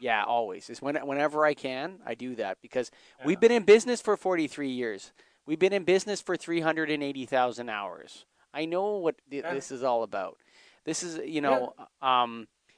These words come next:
Speaker 1: I, I got an email from a major manufacturer years ago. I was in the midst of, like, a huge problem with T fives going all purple.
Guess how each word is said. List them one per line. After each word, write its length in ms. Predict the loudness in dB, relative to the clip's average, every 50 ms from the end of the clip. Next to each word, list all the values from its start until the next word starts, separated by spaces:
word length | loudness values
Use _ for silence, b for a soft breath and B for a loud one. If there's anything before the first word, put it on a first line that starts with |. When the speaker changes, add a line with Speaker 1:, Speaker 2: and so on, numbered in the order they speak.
| _ -4
Speaker 1:
I, 240 | -2 2 2 2 2 2
I 80 | 2
got 160 | 4 6 6 6
an 120 | 6 4
email 260 | 0 0 2 4 2
from 160 | 2 2 -2
a 60 | -6 -4
major 320 | -4 -4 -4 -4 -6 -6
manufacturer 560 | -4 -4 -4 -2 0 0 0 0 -2 -6 -12
years 680 | -12 -12 -14 -12 -6 -2 0 0 0 0 0 -2 -4 -8
ago. 440 | -8 -4 -2 -2 -2 -2 -4 -6 -6
I 100 | -6 -4
was 180 | -4 -4 -6 -8
in 80 | -8 -8
the 80 | -8
midst 340 | -6 -6 -6 -6 -8 -8 -8
of, 140 | -8 -6 -6
like, 180 | -8 -8 -6
a 60 | -8 -10
huge 640 | -10 -12 -20 -20 -18 -16 -14 -14 -14 -14 -14 -16 -10
problem 440 | _ 0 2 2 2 0 -2 -8 -12
with 160 | -12 -14 _
T 160 | -16 -16 -16
fives 400 | -10 -4 -2 -2 -2 -2 -4 -6
going 220 | -8 -12 -10 -8 -8
all 160 | -8 -8 _ _ -8
purple. 340 | -8 -8 -6 -6 -8 -10